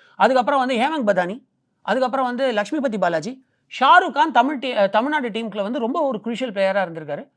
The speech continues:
இவங்கெல்லாம் வந்து, எ-, இருக்கு, எப்படி வந்து, அ, இந்த ஒரு கம்யூனிட்டி சப்போர்ட் தான் இருக்கு. அதாவது, ஒரு படத்துல கூட காமிச்சிருப்பாங்களாம், அப்படி தடவி பார்த்துட்டு அந்த நூல் இருக்கான்றதை பார்த்துட்டு தான் எடுப்பாங்கன்னு, அதெல்லாம் பச்சை பொய். அதே சுசீந்திரன் டைரக்டர் வந்து பாத்தீங்கன்னா, ராஜபாட்டைன்னு ஒரு படம் எடுத்தாரு.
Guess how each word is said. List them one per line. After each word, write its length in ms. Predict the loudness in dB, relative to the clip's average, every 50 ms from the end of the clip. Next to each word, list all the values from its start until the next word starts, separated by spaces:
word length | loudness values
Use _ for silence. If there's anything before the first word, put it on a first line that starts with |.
| _ _ _ _ _ -6
இவங்கெல்லாம் 520 | -4 -2 -2 0 0 0 2 2 2 0 0
வந்து, 320 | -4 -4 -6 -6 -6 -4
எ-, 520 | -2 -2 2 2 4 4 2 2 -2 -4
இருக்கு, 340 | -4 -2 -2 -2 -4 -4 -2
எப்படி 340 | -2 -2 -2 -2 -2 -2 0
வந்து, 520 | -2 -2 -2 -2 -2 -2 -2 -2 -4 -6 -10 -18 -18 _ -6
அ, 240 | -6 -4 -4 -6 -6
இந்த 160 | -6 -4 -4
ஒரு 140 | -4 -4 -2
கம்யூனிட்டி 420 | -2 0 0 -2 -4 -4 -4 -4
சப்போர்ட் 300 | -4 -4 -4 -4 -4 -2
தான் 140 | -2 -2 -2
இருக்கு. 240 | -4 -6 -4 -2 0
அதாவது, 280 | 2 2 2 0 0
ஒரு 120 | -4 -6 -4
படத்துல 220 | -4 -4 -4 -4
கூட 160 | -4 -4 -4 -4
காமிச்சிருப்பாங்களாம், 580 | -4 -4 -6 -6 -10 -12 -12 -8 -6 -8 -8 -8 -10 -20
அப்படி 280 | -16 -10 -8 -6 -6 -2
தடவி 280 | 0 2 2 2 0 -2
பார்த்துட்டு 320 | -2 -2 -4 -2 -2 -4
அந்த 160 | -4 -4 -6
நூல் 300 | -8 -8 -8 -8 -10 -10
இருக்கான்றதை 300 | -8 -8 -8 -8 -10 -12 -10 -8
பார்த்துட்டு 200 | -10 -10 -10 -10
தான் 200 | -14 -14 -14 -14
எடுப்பாங்கன்னு, 200 | -18 -18 -16 -14
அதெல்லாம் 360 | -12 -10 -10 -10 -10 -12 -14 _
பச்சை 320 | -20 -20 -18 -16 -14 -16 -14
பொய். 240 | -14 -16 -18 -18 _ _ _ _ -8
அதே 300 | -4 0 4 6 6 4
சுசீந்திரன் 540 | 4 0 -6 -4 -4 -4 -2 -4 -4 -2 0
டைரக்டர் 380 | 0 0 0 -2 -4 -8 -8
வந்து 160 | -6 -6 -6
பாத்தீங்கன்னா, 120 | -6 -6 -6
ராஜபாட்டைன்னு 560 | -4 0 0 0 0 0 -4 -6 -6 -6 -8
ஒரு 120 | -8 -8
படம் 180 | -8 -6 -8 -8
எடுத்தாரு. 300 | -8 -10 -16 -18 -18